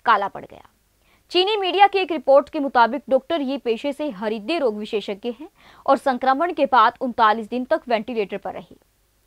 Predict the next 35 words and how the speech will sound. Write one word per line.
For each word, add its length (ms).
वह 160
रिकवर 360
हो 140
चुके 240
हैं। 160
डॉक्टर 340
यी 280
ने 120
बताया 380
कि 300
कोरोना 380
से 140
जूझने 460
में 140
वह 220
मानसिक 540
तौर 140
पर 180
काफी 340
प्रभावित 540
हुए 140
हैं। 180
शरीर 380
टूट 240
गया, 180
वह 160
बिना 320
मदद 280
के 100
चल 180
फिर 180
नहीं 180
पा 180
रहे 200
हैं। 160